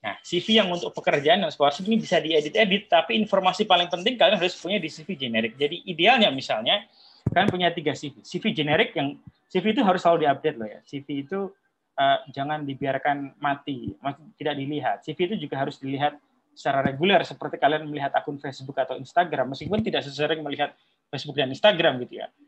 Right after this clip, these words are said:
Tapi harus dilihat gitu C V itu. Ada pengalaman baru, ada training baru, ada sertifikasi baru, kan update yang generik gitu.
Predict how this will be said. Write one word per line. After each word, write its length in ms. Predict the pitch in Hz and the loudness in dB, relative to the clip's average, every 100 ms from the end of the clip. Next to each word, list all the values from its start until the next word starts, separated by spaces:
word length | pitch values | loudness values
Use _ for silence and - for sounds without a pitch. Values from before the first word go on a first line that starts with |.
| _ _ | _ _
Tapi 200 | 180 220 | 0 4
harus 160 | 269 233 | 2 4
dilihat 440 | 233 254 175 156 | 2 4 4 4
gitu 120 | 139 | -2
C 160 | 135 139 | -8 -10
V 260 | - 120 - | -10 -10 -12
itu. 60 | - - - | -20 -12 -2
Ada 160 | 165 | 0
pengalaman 560 | 196 180 175 175 175 175 | 2 4 6 6 6 4
baru, 560 | 147 143 185 220 240 - | 4 4 4 2 0 -2
ada 320 | 156 147 160 160 | -2 4 4 4
training 380 | 170 165 170 | 0 0 -2
baru, 420 | 156 135 143 208 190 | 0 2 4 2 0
ada 100 | - | -2
sertifikasi 600 | 165 160 151 156 156 143 | -8 -6 -6 -6 -6 -2
baru, 320 | 147 208 214 _ _ _ | 0 0 -4 _ _ _
kan 160 | 233 277 | 2 4
update 320 | 233 - 254 208 | 2 4 2 4
yang 240 | 240 220 | 2 2
generik 400 | 202 214 220 226 | 2 4 2 0
gitu. 160 | - | -8